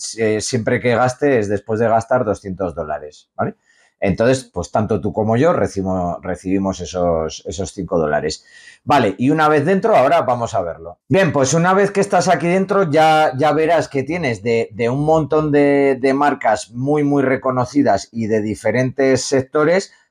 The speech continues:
para poder gastar con tus criptomonedas. Lo primero, pues, fondearías, fondearías tu, tu cuenta,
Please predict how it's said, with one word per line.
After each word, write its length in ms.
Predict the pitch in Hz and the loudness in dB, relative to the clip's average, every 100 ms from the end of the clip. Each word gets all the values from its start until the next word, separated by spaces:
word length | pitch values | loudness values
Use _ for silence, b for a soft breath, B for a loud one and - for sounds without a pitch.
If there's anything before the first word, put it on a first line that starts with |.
| _ | _
para 260 | 147 180 185 | 2 2 2
poder 300 | 135 139 131 | 2 2 2
gastar 480 | 139 131 151 160 | 2 0 0 0
con 200 | 151 135 | 0 -4
tus 380 | 127 123 117 107 | -2 -2 -2 -6
criptomonedas. 720 | - 104 113 110 113 104 85 | -8 -8 -6 -4 0 0 0
Lo 220 | 104 127 120 | 0 0 2
primero, 500 | 131 151 156 120 87 | 2 2 2 0 -2
pues, 180 | 110 | -6
fondearías, 1120 | - 117 110 110 107 117 127 127 127 127 - - | -4 -4 -2 2 2 4 4 4 4 0 -4 -12
fondearías 600 | 117 107 104 104 117 120 | -8 -4 -2 -2 -2 -4
tu, 300 | 127 123 120 | -4 -4 -4
tu 140 | 131 127 | -4 -2
cuenta, 460 | 156 165 180 208 | -2 0 0 -2